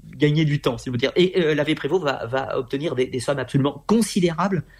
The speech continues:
absolument considérables, qui, qui sont largement au-delà, hein, de, des constructions de l'abbé Saunière, puisqu'il va acheter des domaines, notamment en France, à Bagnères de, Bagnères de Luchon, et cetera, tout ça. Donc,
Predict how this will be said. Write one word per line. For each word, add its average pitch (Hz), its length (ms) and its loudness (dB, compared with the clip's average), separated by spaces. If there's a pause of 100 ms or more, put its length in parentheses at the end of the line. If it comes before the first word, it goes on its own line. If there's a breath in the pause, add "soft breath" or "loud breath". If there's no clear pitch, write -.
(120)
absolument 156 320 4
considérables, 180 580 2
qui, 131 180 -4
qui - 140 -8
sont 139 160 0
largement 175 560 4
au-delà, 175 380 4
hein, 135 160 0
de, 120 360 0
des 120 160 -2
constructions 131 440 -2
de 147 60 4
l'abbé 120 180 2
Saunière, 123 260 2
puisqu'il - 220 -4
va 117 80 6
acheter 117 180 2
des 113 80 4
domaines, 117 340 4 (400 loud breath)
notamment 123 300 4
en 117 60 4
France, 120 260 0
à 123 60 2
Bagnères 113 260 4
de, 95 320 0
Bagnères 104 280 4
de 107 60 0
Luchon, 107 320 0
et 104 60 0
cetera, 98 240 2
tout 117 100 -4
ça. - 120 -2 (240 loud breath)
Donc, 156 180 4